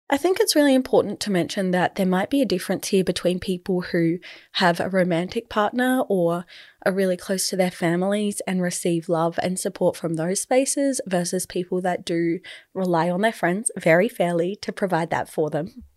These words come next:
But a lot of people did say that they really valued their friends being independent and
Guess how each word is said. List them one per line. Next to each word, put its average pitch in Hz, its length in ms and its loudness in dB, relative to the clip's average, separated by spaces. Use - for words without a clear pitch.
But 226 140 8
a 226 40 10
lot 226 200 8
of 262 100 0
people 262 300 2
did 208 240 -2
say 202 220 2
that - 180 -2
they 185 140 2
really 185 760 0
valued 170 800 2
their 180 160 2
friends 170 480 2
being 175 260 0
independent 170 640 0
and 175 220 0